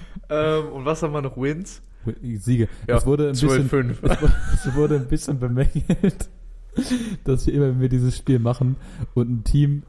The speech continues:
Speaker 2: und bei dem Team sagen sollen, wie viele Siege sie nächstes Jahr holen, dass wir immer sagen zwölf fünf oder elf sechs.
Speaker 1: Ja.
Speaker 2: Conny sagt natürlich
Speaker 1: Ja.
Speaker 2: zwölf fünf.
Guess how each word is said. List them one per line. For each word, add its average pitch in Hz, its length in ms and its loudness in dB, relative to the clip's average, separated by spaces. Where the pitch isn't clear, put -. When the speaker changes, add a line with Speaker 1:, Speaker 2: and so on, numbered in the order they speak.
Speaker 2:
und 117 100 -4
bei 117 80 2
dem 113 140 0
Team 135 180 0
sagen 117 260 2
sollen, 113 120 2
wie 107 60 2
viele 107 220 2
Siege 117 260 0
sie 104 60 0
nächstes 107 280 0
Jahr 110 120 2
holen, 110 140 2
dass 107 120 -2
wir 117 60 0
immer 113 140 2
sagen 107 320 0
zwölf 110 360 0
fünf 120 260 -2
oder 113 160 0
elf 117 160 2
sechs. 127 300 0
Speaker 1:
Ja. - 60 -16
Speaker 2:
Conny 123 220 2
sagt 117 220 -2
natürlich 120 260 2
Speaker 1:
Ja. - 60 -10
Speaker 2:
zwölf 117 240 2
fünf. 135 280 2